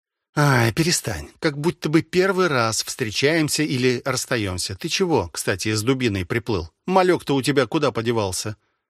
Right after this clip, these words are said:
Авторитет извлек из-за пазухи и развернул сложенный в четверо квадратный кусок плотной ткани с рисунком континента Валания.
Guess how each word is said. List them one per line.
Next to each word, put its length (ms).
Авторитет 640
извлек 580
из-за 380
пазухи 680
и 340
развернул 680
сложенный 840
в 80
четверо 560
квадратный 600
кусок 420
плотной 460
ткани 420
с 140
рисунком 640
континента 880
Валания. 840